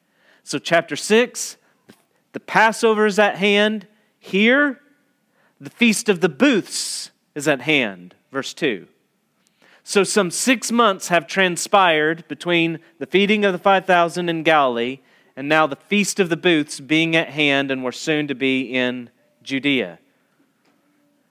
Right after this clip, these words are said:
Six months have elapsed. Now back up a little bit more, and in chapter five, we had an unnamed feast, and then before that, we had this previous Passover that was mentioned.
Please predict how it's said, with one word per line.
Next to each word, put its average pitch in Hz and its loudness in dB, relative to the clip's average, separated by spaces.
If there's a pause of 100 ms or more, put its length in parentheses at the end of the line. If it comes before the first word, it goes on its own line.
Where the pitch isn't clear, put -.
(120)
Six - -2
months 214 0
have 143 0
elapsed. - -4 (720)
Now 139 -6
back 240 2
up 240 -2
a 226 2
little 220 4
bit 208 2
more, 175 0 (880)
and 165 2 (640)
in 143 -8
chapter 233 2
five, 185 2
we 147 -4
had 160 2
an 160 -4
unnamed 185 2
feast, 175 -2
and 156 -2
then 160 -2 (760)
before 214 2
that, 190 2
we 170 2
had 170 2 (260)
this 151 -2
previous 220 0
Passover 185 0
that 156 -2
was 135 -6
mentioned. 139 -6